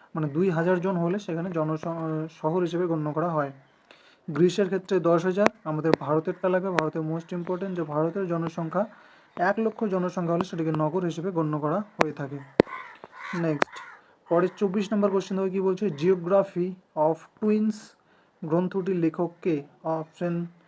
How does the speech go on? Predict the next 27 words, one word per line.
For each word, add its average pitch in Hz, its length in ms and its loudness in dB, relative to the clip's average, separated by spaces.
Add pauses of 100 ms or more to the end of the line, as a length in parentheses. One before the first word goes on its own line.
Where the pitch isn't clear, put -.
(220)
যেহেতু 170 240 2
এখানে 175 200 2
দেওয়া 165 220 6
নেই, 190 140 -2
তোমরা 170 260 -4
এই 170 100 0
কোশ্চেনটা 180 480 -4 (320)
ভালো 151 160 4
করে 160 120 4
মনে 151 240 2
রাখবে। 139 180 -4 (100)
Geography 170 500 0
of 170 120 -8
Twins 151 360 0
হচ্ছে 170 180 -8 (140)
author 185 260 -2 (200)
I - 20 0 (160)
Smiles। 151 420 0 (1200)
নেক্সট 202 300 -2 (100)
পঁচিশ 175 380 -4
নম্বর, 139 280 -2 (540)
This 208 200 2 (260)
Is 185 140 -2 (300)
Our 165 200 8 (120)
World 160 260 6 (180)
গ্রন্থটির 180 580 0
লেখক 160 280 0